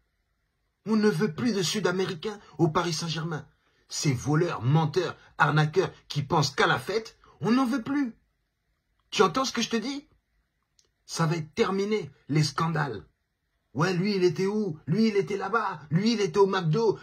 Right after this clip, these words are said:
Lui, il joue au poker. C'est fini. Lui, il dort trop tard. Lui, il dort jamais la nuit.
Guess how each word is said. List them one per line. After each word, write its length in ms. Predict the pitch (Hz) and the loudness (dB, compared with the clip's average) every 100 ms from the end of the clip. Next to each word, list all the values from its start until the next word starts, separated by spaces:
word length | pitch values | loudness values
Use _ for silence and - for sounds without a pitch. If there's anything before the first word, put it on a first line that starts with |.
| - | -6
Lui, 220 | 196 220 | -2 0
il 40 | |
joue 160 | 160 214 | 2 4
au 60 | 180 | 4
poker. 420 | 190 - 226 - - | 4 2 -2 -6 -14
C'est 160 | - 269 | -6 -6
fini. 480 | 220 285 294 240 - _ _ _ _ _ _ - | -2 -2 -2 -6 -12 _ _ _ _ _ _ -4
Lui, 200 | 208 220 | 0 2
il 80 | 180 | 2
dort 180 | - - | 0 0
trop 160 | 202 | -2
tard. 320 | - - - 113 | 0 -2 -2 2
Lui, 200 | 226 208 | 4 6
il 40 | |
dort 160 | 214 180 | 4 4
jamais 240 | 196 214 | 0 0
la 120 | 208 | 0
nuit. 240 | 220 226 | 0 -2